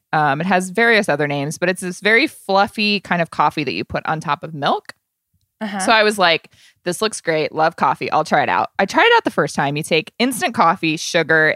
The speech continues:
Speaker 1: and hot water and mix it all together. And I tried to do it with a spoon the first time, which was my mistake. I was
Speaker 2: Mm.
Speaker 1: incorrectly told that it was possible to mix it all together with a spoon.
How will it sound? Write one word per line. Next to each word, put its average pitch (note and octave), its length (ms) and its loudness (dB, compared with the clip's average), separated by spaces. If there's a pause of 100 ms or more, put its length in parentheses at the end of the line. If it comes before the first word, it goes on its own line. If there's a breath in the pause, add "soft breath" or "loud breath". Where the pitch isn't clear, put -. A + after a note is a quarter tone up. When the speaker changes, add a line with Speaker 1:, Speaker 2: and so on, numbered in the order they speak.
Speaker 1:
and D3+ 100 -4
hot D#3 260 0
water B2+ 400 0 (300 loud breath)
and E3+ 160 -4
mix G3+ 220 -2
it C#4+ 80 2
all A3 100 4
together. D#3+ 500 0 (460)
And F#3+ 480 4
I G#3+ 60 2
tried A#3 240 2
to F#4+ 80 -2
do G#4 100 4
it F#4+ 80 4
with A3 140 0
a - 40 -6
spoon F3+ 560 -4
the D#3 80 -4
first - 280 -10
time, C3 160 -4
which C3+ 120 -10
was C#3+ 120 -16
my D3+ 160 -4
mistake. A2 480 -6
I C3+ 100 4
was C#3 220 -4
Speaker 2:
Mm. G#3+ 400 -10
Speaker 1:
incorrectly G3+ 480 2
told D#3 240 -2
that B2+ 100 -6
it F#2 40 -2
was - 100 -4
possible B2+ 540 -2
to D#3+ 100 -12
mix C3 200 -8
it C3 40 -4
all B2 80 -4
together B2 240 -2
with E3 100 -8
a - 60 -12
spoon. F#3+ 420 0